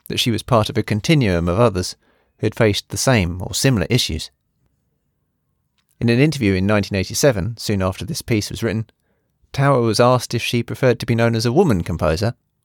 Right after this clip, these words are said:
or simply a composer. She opted for woman composer, because some people are not aware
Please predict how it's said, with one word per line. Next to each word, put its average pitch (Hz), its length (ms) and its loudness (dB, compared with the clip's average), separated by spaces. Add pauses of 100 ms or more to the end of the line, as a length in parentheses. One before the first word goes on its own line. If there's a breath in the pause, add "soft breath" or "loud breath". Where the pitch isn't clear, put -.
or 107 120 0
simply - 360 -2
a 95 100 -4
composer. 98 520 0 (1400)
She 151 200 2
opted 127 320 0
for 110 220 0
woman 110 380 2
composer, 78 500 -2 (760)
because 120 480 0 (140)
some 135 260 0
people 120 260 0
are 113 60 2
not 120 180 4
aware 104 460 2